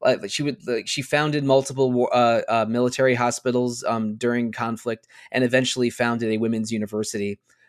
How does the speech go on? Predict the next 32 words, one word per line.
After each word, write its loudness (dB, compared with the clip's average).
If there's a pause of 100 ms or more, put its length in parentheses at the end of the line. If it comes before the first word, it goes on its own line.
uh, 2
w-, -8
uh, 2
with, -6
with, -4
with -6
her -6
husband. -8 (400)
So, 2
like, 0
s-, -8
so, 4
like, 4
a, 2
a 0
sort 0
of 2
a, 2 (280)
uh, 2
an 2
incredible, 6
um, 2 (480)
uh, 4 (580)
like, 2
like, 0
uh, 2 (100)
warrior 4
woman 2
story 2
in, 2
uh, 0
in, 0